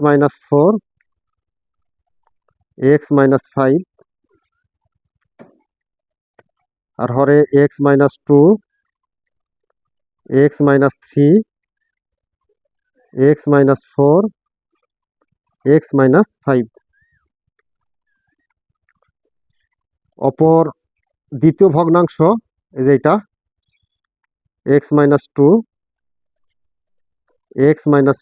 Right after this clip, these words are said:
ফাইভ, আর হরে আছে কত? এক্স মাইনাস টু, এক্স মাইনাস থ্রি, এক্স মাইনাস ফোর,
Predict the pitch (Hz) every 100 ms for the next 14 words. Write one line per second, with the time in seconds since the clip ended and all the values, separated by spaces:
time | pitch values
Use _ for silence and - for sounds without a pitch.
0 | - 139 135 185 _ _ _ _ _ _
1 | _ _ _ _ _ _ _ _ _ -
2 | 120 117 123 143 151 - 151 151 151 170
3 | 214 _ _ _ _ _ _ _ _ -
4 | 135 143 - 147 143 143 - - 143 214
5 | 226 _ _ _ _ _ _ _ _ _
6 | _ _ _ _ _ _ _ - 143 160
7 | 151 143 139 139 - _ 147 147 214 -
8 | _ _ _ _ _ _ _ _ _ _
9 | _ _ _ - 135 151 - 147 139 143
10 | _ - 143